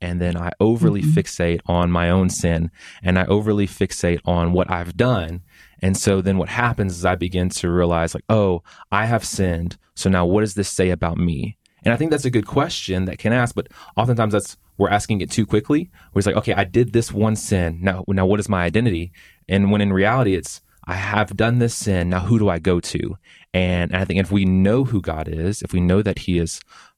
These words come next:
Speaker 1: merciful and gracious, in addition to being holy, then when I see sin in my life, I can run to him 'cause I know him and I know who he's revealed himself to be. And then I can understand my own sin properly and I can understand who he has made me to be properly.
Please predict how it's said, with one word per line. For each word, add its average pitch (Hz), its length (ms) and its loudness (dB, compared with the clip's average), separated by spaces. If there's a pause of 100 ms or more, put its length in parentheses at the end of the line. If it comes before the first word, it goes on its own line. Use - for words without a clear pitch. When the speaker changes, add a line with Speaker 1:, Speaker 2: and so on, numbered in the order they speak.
Speaker 1:
merciful 87 420 0
and 123 100 -2
gracious, 104 320 -2
in 101 140 0
addition 98 320 2
to 104 60 0
being 110 160 2
holy, 113 520 0 (280)
then 104 680 2
when 98 160 2
I 98 80 0
see 113 240 0
sin 104 200 0
in 95 60 2
my 87 140 2
life, 82 440 -2
I 90 140 -2
can 85 460 0 (140)
run 110 320 4
to 101 100 -4
him 87 340 -10 (260)
'cause 117 120 2
I 110 80 2
know 110 260 2
him 95 260 -2
and 95 120 -4
I 98 100 2
know 104 200 4
who 107 160 2
he's 98 180 0
revealed 92 240 2
himself 90 340 0
to 85 100 -2
be. 101 320 0 (400)
And 92 500 2
then 123 360 0
I 98 100 -4
can 95 160 -2
understand 90 380 0
my 87 140 0
own 87 120 2
sin 85 200 -4
properly 120 580 0
and 87 140 -2
I 85 40 0
can 90 140 0
understand 90 360 0
who 95 120 2
he 92 140 0
has 87 120 -2
made 87 240 2
me 95 120 2
to 95 80 -2
be 98 180 0
properly. 117 600 0